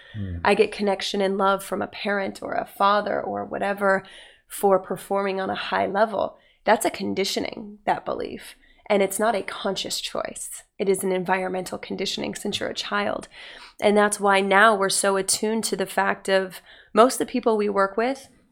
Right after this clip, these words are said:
Speaker 2: are high performance entrepreneurs, typically in the wellness space in some capacity, or physicians who come from one of two backgrounds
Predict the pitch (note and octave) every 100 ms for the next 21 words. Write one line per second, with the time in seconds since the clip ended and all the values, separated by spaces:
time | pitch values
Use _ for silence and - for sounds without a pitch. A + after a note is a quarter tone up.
0 | - G3 F3 - F#3+ A3 - A3+ A3+ A3+
1 | A3 - - B3 G#3+ G3 G#3 - - -
2 | G3+ G#3 A#3+ A#3 G#3 F#3+ F#3+ G3+ G#3+ -
3 | - G3 F#3 G3+ - G3 - F#3+ F#3+ G#3+
4 | G#3 F#3+ - G#3+ A3 A#3 - G3+ G3 -
5 | A3+ C#4 - - - - - - A#3 A3+
6 | G#3+ G#3+ A3 G#3+ G3+ G3 A3 A3 - -
7 | - B3 F#3+ F#3+ - F3 E3+ - -